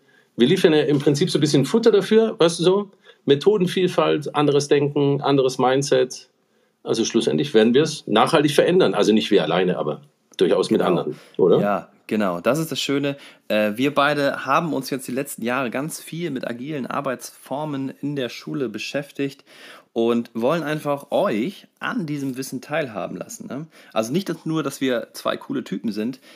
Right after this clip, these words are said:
Speaker 2: äh, die ein bisschen nett quatschen, und, ähm, sondern es geht eben auch darum, dass wir eben halt auch <laughs> tatsächlich Inhalte mitbringen, nämlich, ähm, euch ein bisschen in die Welt der agilen Arbeitsweise einzuführen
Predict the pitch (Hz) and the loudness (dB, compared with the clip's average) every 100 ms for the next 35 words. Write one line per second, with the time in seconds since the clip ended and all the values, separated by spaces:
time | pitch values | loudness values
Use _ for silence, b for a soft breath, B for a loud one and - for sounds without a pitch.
0 | b - 113 110 113 113 110 101 113 - | b -6 -2 -2 0 0 0 -2 -6 -4
1 | 110 107 107 - 151 - 101 113 101 101 | -4 -4 -6 -6 -8 -6 -8 -8 -6 -8
2 | - - 101 98 101 101 b b b 113 | -8 -10 -8 -6 -8 -10 b b b -4
3 | 110 110 110 - _ - - 147 - 139 | -2 -2 -2 -6 _ -14 -6 -6 -4 -4
4 | 139 - 123 131 143 143 135 123 - - | -4 -6 -6 -2 -2 -2 -4 -6 -6 -8
5 | 117 117 113 - - 143 - - 110 117 | -6 -6 -6 -6 -10 -10 -8 -6 -4 -4
6 | 143 127 - 98 98 - 101 98 123 B | -4 -4 -4 -4 -4 -6 -4 -4 -6 B
7 | B B 113 123 123 120 - - 104 104 | B B 0 2 0 -2 -6 -6 -2 -2
8 | 104 101 - 110 127 - 113 123 131 117 | -4 -4 -2 0 0 -4 -6 -4 -2 -4
9 | 110 110 101 104 110 - 107 92 98 104 | -4 -4 -4 -2 -2 -4 -4 -4 -4 -4
10 | 110 104 95 98 98 - 90 90 92 - | -4 -4 -4 -4 -6 -6 -6 -6 -8 -10
11 | - 107 135 - 127 - 123 120 | -6 -4 -4 -8 -12 -6 -4 -4